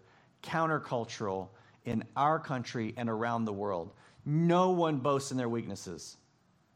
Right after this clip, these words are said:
Everyone boasts in their strengths. When you go to a job interview and they ask you what your greatest weakness is,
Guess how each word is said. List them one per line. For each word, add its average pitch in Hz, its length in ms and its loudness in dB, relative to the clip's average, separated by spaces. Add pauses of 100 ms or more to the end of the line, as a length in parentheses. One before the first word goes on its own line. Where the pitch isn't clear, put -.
(260)
Everyone 185 600 4
boasts 143 300 2
in 139 60 0
their 123 140 0
strengths. - 640 -8 (640)
When 160 180 2
you 208 120 4
go 220 100 8
to 196 100 4
a 165 80 2
job 170 340 4
interview 135 480 0 (380)
and 135 420 2 (140)
they 156 300 2
ask 156 480 2
you 117 420 -2
what 156 220 0
your 160 100 0
greatest 139 420 2
weakness 135 480 -2
is, 117 300 -2